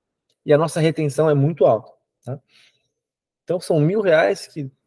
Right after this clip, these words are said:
daqui a um ano, se aconteceu o que aconteceu ano passado, aumentar dezesseis por cento, esses mil reais sozinhos vão virar mil cento e sessenta, porque teve dezesseis por cento de aumento. Então, você tem aumento de ganhos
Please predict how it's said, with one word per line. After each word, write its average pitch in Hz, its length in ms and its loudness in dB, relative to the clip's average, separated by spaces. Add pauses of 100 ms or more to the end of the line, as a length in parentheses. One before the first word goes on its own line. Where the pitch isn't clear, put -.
(260)
daqui 156 260 2
a 214 60 10
um 208 180 8
ano, 220 280 4
se - 100 -8
aconteceu 185 420 -4
o 196 40 -2
que 202 80 -2
aconteceu 185 340 -6
ano 170 100 -10
passado, 160 380 -2
aumentar 151 320 0
dezesseis 139 400 -6
por 123 140 -10
cento, 180 280 -6 (680)
esses 156 300 -4
mil 165 160 0
reais 147 260 6
sozinhos 202 540 2
vão 139 100 2
virar 139 220 2
mil 202 560 -4
cento 160 600 -8
e 180 60 -18
sessenta, 196 580 -6
porque 127 120 -16
teve 127 160 -4
dezesseis 127 400 -4
por 131 120 -10
cento 131 180 -4
de 131 40 0
aumento. 131 280 -4 (680)
Então, - 140 -20
você - 160 -2
tem 170 180 -8
aumento 185 540 0
de 160 240 -2
ganhos 208 480 2